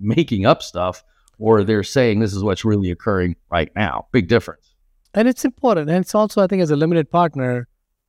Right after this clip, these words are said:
Speaker 2: although I would love to say everything is passive, it's passive once you invest,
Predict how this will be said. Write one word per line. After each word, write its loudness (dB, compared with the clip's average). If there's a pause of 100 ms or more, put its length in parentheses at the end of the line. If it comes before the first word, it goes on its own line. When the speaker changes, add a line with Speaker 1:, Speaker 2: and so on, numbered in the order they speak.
(100)
Speaker 2:
although 0
I 4
would 2
love 0
to -4
say -4
everything 0
is -2
passive, 0 (800)
it's 0
passive 0 (280)
once 0
you 0
invest, 0